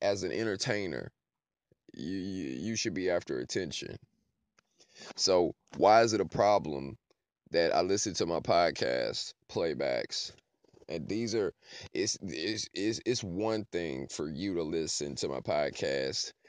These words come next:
in the comfort of your own lives. But when I put, play the, when I play my podcast, and it's just, some people just don't wanna respect people.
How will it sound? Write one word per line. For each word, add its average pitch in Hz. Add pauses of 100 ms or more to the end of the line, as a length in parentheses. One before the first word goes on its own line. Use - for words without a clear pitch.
(240)
in 90
the 80
comfort 87
of 73
your 67
own 73
lives. 76 (320)
But 69 (560)
when 80
I 76 (100)
put, -
play 90
the, 73 (640)
when 82
I 76
play 95
my 82
podcast, 85 (680)
and 78 (100)
it's 92
just, -
some 107
people 87
just 92
don't 90
wanna 82
respect 73
people. -